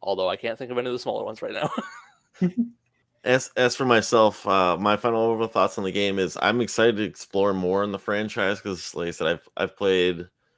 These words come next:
Speaker 2: two thousand two and twenty sixteen. I've enjoyed 'em both with the exception of <laughs> maybe the difficulty spike at the end of two thousand two.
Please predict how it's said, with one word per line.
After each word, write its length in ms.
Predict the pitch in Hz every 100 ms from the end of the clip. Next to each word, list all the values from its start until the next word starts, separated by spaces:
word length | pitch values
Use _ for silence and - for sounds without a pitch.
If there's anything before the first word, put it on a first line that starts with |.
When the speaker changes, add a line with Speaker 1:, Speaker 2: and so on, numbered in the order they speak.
| _ _
Speaker 2:
two 140 | - 107
thousand 340 | 107 104 98
two 200 | 113 113
and 120 | 101
twenty 240 | 98 101 101
sixteen. 520 | - 92 - 104 104
I've 220 | 95 85
enjoyed 300 | 90 85 92
'em 100 | 90
both 260 | 82 92 95
with 140 | 90
the 80 | 82
exception 400 | 82 98 87 -
of 140 | 87 92
<laughs> 0 |
maybe 260 | 104 -
the 140 | 185 165
difficulty 480 | 107 98 110 98
spike 320 | 107 - 95 101
at 80 |
the 120 | 95 95
end 120 | 95
of 80 | 90
two 160 | -
thousand 340 | 87 80 85 82
two. 240 | 90 87